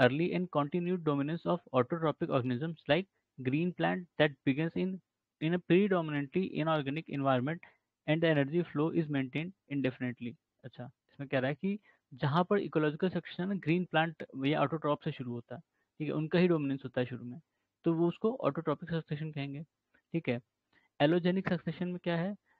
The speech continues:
a replacement of existing community is caused largely by any external condition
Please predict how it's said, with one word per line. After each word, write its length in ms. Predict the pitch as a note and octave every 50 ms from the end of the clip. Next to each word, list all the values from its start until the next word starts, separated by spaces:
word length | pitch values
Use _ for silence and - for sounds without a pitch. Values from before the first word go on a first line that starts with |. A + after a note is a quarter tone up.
| _ -
a 40 | -
replacement 540 | C3+ D#3 D3 - E3+ E3 - - G3 G3 F#3+
of 160 | G3+ G#3+ - -
existing 560 | C#3 B2 C3 D3 D3 - D3+ - A3 A3 G#3+ G#3 F3+
community 540 | D#3+ D#3 C#3+ C#3 C#3+ - F#3+ G3 - -
is 60 | F3+ - - -
caused 280 | D3 D#3+ F3 F3 - -
largely 360 | D3+ C#3 C3+ C3+ D3+ E3+ F3
by 200 | E3 E3+ F#3 F#3+ - -
any 240 | C#3+ D3 E3+ G3 G#3+ - _ _ _ _ -
external 500 | D3+ - - - E3 D#3 D3+ E3+ F#3 F#3+
condition 480 | - E3 D3 C#3 C3+ C3+ - C3+ F3